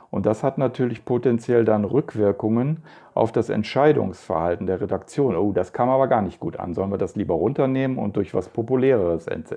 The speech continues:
äh, ersetzen?“ Also will sagen, durch technische Messung können Publikumsinteressen unmittelbar in der journalistischen Entscheidung über Agenda-Setting, über Selektion, äh, Rückwirkung haben.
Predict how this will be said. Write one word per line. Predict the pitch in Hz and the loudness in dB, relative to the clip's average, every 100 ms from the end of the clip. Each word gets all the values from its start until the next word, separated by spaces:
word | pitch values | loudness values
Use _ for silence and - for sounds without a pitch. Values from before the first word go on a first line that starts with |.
| - | -8
äh, | 52 - | -8 -6
ersetzen?“ | - 90 87 82 - 131 - - - - - | -6 -4 -4 -4 -6 -6 -8 -14 -20 -18 -4
Also | 110 123 123 | 0 2 4
will | 120 107 | 4 4
sagen, | 107 113 147 165 120 | 4 4 2 0 2
durch | 127 165 - | 2 2 -2
technische | 135 131 123 117 | -4 -4 -6 -2
Messung | 107 120 - 156 185 - - - - - | 0 0 0 -2 -2 -6 -20 -20 -20 -2
können | 139 147 | 0 2
Publikumsinteressen | - 143 151 - 139 127 - 123 120 120 120 123 113 - - | 2 0 -2 -2 -4 -4 -6 -6 -2 -2 0 -4 -6 -8 -4
unmittelbar | 160 151 131 117 110 117 113 - | 0 0 0 2 4 4 2 0
in | 120 117 | -2 2
der | 110 | 0
journalistischen | 101 107 104 101 117 - 117 - 110 - | 0 0 0 -2 -4 -4 -6 -2 -2 -2
Entscheidung | 98 95 - 127 143 147 151 151 - - - - - | -6 -8 -2 2 2 2 -2 -6 -14 -20 -20 -10 -2
über | 107 101 | 2 4
Agenda-Setting, | 98 120 135 131 120 - 120 120 117 | 4 2 2 0 -2 0 0 0 -2
über | 113 104 101 | -2 0 0
Selektion, | 98 113 117 - - 110 104 101 101 _ - _ _ | 2 0 0 -4 -4 0 2 2 -2 _ -20 _ _
äh, | 104 | 0
Rückwirkung | 101 98 110 - 87 85 80 80 | 2 2 0 0 -2 -2 -8 -6
haben. | 80 - - | -6 -6 -14